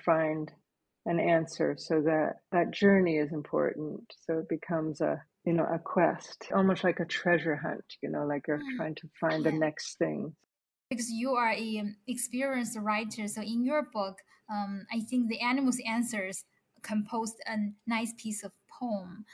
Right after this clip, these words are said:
Speaker 2: Um,
Speaker 1: Mm-hmm.
Speaker 2: but I, I was just wondering, like, in, in daily life,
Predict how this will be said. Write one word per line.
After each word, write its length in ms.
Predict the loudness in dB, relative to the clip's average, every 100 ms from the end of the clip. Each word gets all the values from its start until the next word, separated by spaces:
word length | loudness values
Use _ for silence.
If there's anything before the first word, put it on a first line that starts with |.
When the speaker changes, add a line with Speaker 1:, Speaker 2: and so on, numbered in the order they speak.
| -20 -20 -18 6
Speaker 2:
Um, 80 | 10
Speaker 1:
Mm-hmm. 360 | 10 8 4
Speaker 2:
but 180 | 2 -2
I, 80 | -6 -10 _ -2 0
I 100 | 0 -2
was 160 | -2
just 200 | -4 -4
wondering, 420 | -4 0 2 2
like, 180 | 0 -6 -4
in, 100 | 0
in 160 | 4
daily 280 | 6 4 2
life, 460 | 2 2 0 -4